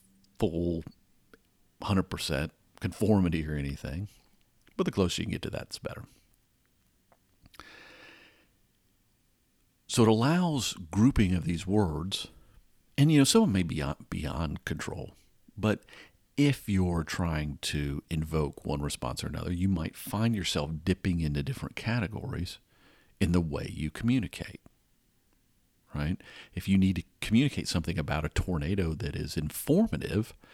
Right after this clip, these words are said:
you're not gonna want the word warning with it necessarily, unless you're trying to help people understand. But tornado warnings might invoke a certain response, whereas just the word, um, tornado may not. I, you, this may not be the best example, but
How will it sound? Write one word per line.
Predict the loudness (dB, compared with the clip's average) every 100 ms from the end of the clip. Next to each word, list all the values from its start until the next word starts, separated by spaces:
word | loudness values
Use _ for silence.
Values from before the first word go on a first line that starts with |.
| -20 -20 -20 -6
you're | 0
not | 0 2
gonna | 0
want | 0 0 -2
the |
word | 0 2 2 2
warning | 4 6 6 4 0
with | -4 -4
it | -4 -4
necessarily, | -4 -4 -6 -4 -4 -4
unless | -4 0 0 2
you're |
trying | -2 -2 -2 -2 -6 -8
to | -8 -8 -10 -6
help | -6 -4
people | -6 -6 -8
understand. | -8 -8 -4 -2 -2 -2
But | -6 -8 -14 -20 -20 -20 -20 _ 2
tornado | 6 8 6
warnings | 6 4 4 0 0
might | 0 -2 -6 _ -4
invoke | 0 2 0
a |
certain | -2 -4 -2
response, | -4 -4 -4 -4 -6 -4
whereas | -2 -2
just | -4 -4
the | -4
word, | -2 0 0 0 -4 -10 -20 -20 _
um, | -10 -8 -6 -6 -8 -10 _ _ -16
tornado | -2 4 8 8 6 2
may | 2 2
not. | 2 2 0 -2
I, | -2
you, | -2 -4 -4 -4
this | -4
may | -2 2 2
not | 0 -2
be | -2
the | -2
best | -2 -4 -6
example, | -6 -4 -2 -2 -2
but | -2 -4